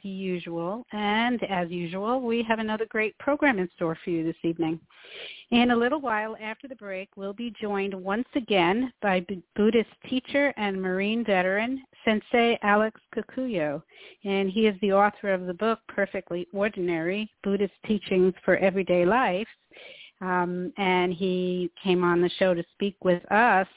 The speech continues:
in twenty twenty-one, and now he's back to start off the new year right with talking about connecting to our inner peace in this new year. And I'll be talking a little bit later about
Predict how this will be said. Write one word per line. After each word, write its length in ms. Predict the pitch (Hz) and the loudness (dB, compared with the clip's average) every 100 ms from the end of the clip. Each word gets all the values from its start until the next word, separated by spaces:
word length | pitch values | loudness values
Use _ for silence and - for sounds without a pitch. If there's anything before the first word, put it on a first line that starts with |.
| - | -16
in 360 | 190 185 175 175 | -8 -6 -6 -8
twenty 200 | - 180 | -10 -10
twenty-one, 760 | 180 - 175 175 233 233 190 208 - | -8 -6 -4 -2 0 0 0 -4 -6
and 240 | 196 196 | -6 -4
now 260 | 202 247 285 | -2 0 -2
he's 160 | 311 302 _ | -4 -6 _
back 400 | 170 160 214 - _ _ - _ _ | -4 -2 -2 -6 _ _ -20 _ _
to 80 | - - | -18 -12
start 220 | - 220 | -6 -4
off 140 | 240 233 | -4 -6
the 40 | 262 | -8
new 240 | 254 262 | -6 -4
year 300 | 254 254 254 240 | -2 0 0 0
right 340 | 269 190 170 _ | 0 0 -6 _
with 220 | 196 190 185 _ _ _ _ _ - | -6 -6 -8 _ _ _ _ _ -6
talking 380 | 233 220 233 226 | -4 -2 -2 2
about 260 | 214 202 - | 4 2 0
connecting 600 | - 202 214 214 - 220 - | -10 -8 -6 -6 -8 -10 -6
to 80 | 202 | -4
our 160 | 185 - | -4 -6
inner 200 | 220 220 | -8 -10
peace 360 | - 202 160 - _ _ _ _ _ _ - | -8 -8 -8 -12 _ _ _ _ _ _ -14
in 460 | 190 180 180 180 180 | -6 -4 -4 -4 -2
this 220 | 180 175 _ _ - | -2 -2 _ _ -12
new 460 | 196 185 196 196 196 | -2 2 2 2 0
year. 540 | 190 185 190 147 156 - _ - - _ - | 0 0 0 0 -2 -8 _ -20 -20 _ 2
And 160 | 247 | 6
I'll 120 | 269 | 4
be 140 | 311 320 | 4 -2
talking 400 | - 254 262 233 | -2 -6 -6 -12
a 60 | |
little 200 | 214 220 | -12 -12
bit 240 | 214 214 202 | -10 -10 -10
later 480 | 202 208 247 190 190 | -10 -8 -8 -8 -8
about 260 | 180 180 | -8 -10